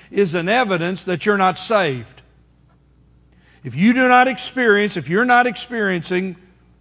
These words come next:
hard discipline, the temporary hard discipline of God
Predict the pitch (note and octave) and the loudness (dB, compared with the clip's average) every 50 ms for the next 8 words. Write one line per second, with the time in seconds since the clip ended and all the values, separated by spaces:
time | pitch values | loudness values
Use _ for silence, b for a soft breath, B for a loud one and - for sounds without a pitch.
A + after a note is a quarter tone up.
0 | _ _ - - F#3+ F#3+ G3+ A3+ A#3 A#3+ G#3 F#3 A3 G#3 - - F3+ C#3+ - E3 | _ _ -2 2 6 6 8 6 6 4 2 2 2 2 2 0 -4 -6 -4 -4
1 | D#3+ E3+ F#3 D3+ D3 - - - G#3 A3 G3+ G#3+ G#3+ G#3+ G#3+ G#3+ A3 G#3 E3 F#3 | -4 -4 -4 -4 -6 -6 -2 -2 -2 -2 0 0 0 2 2 2 2 2 2 2
2 | G#3 G#3 G#3+ G3 E3+ F#3+ G#3+ G#3 - G#3+ F#3 G3+ G#3 G#3+ G#3+ G#3+ F#3+ F3 E3+ E3 | 2 2 2 2 2 2 2 2 0 -4 -4 -2 -2 -2 -2 -4 -4 0 0 2
3 | D#3 D3+ D3 D#3 F3 F#3 | 2 2 2 0 -2 -4